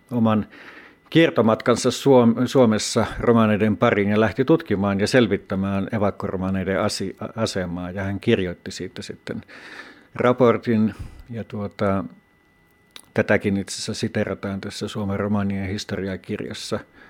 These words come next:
hienosti, millä tavalla Jalkio näki näitä tilanteita ja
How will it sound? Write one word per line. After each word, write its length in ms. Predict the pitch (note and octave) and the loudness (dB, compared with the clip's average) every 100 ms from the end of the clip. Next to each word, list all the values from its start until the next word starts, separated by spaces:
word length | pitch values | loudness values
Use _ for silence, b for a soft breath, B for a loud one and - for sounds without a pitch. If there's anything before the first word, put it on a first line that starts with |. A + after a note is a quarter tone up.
| B B B B B B B - | B B B B B B B -4
hienosti, 500 | G2+ F2+ E2+ - - B B B B B - B2+ | -2 -2 -6 -10 -12 B B B B B -20 -14
millä 460 | A#2+ G#2 A#2 G#2 G2 | -10 -6 -2 0 2
tavalla 320 | G#2 G#2+ G#2+ | 2 4 4
Jalkio 500 | G#2+ A#2 G#2 F#2+ F#2 | 4 2 2 -2 -2
näki 320 | F2+ F#2 G2 | -4 -6 -8
näitä 260 | F2+ F#2 F#2 | -6 -8 -8
tilanteita 600 | G#2 F#2+ F2+ E2+ F#2 F2 | -6 -4 -6 -6 -10 -8
ja 220 | G2 G2 | -10 -10